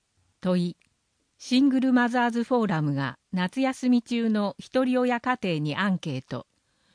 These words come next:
一日三回食べられない世帯が四十一パーセント。昨年三十四パーセント。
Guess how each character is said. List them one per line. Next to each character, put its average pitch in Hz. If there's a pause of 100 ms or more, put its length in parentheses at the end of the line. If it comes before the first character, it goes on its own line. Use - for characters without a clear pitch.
(360)
一 247
日 254
三 240
回 208
食 202
べ 233
ら 254
れ 262
な 175
い 156
世 190
帯 147
が 117 (160)
四 247
十 160
一 147
パ 202
ー 196
セ 185
ン 156
ト。 - (680)
昨 190
年 196
三 247
十 160
四 175
パ 170
ー 175
セ 165
ン 143
ト。 -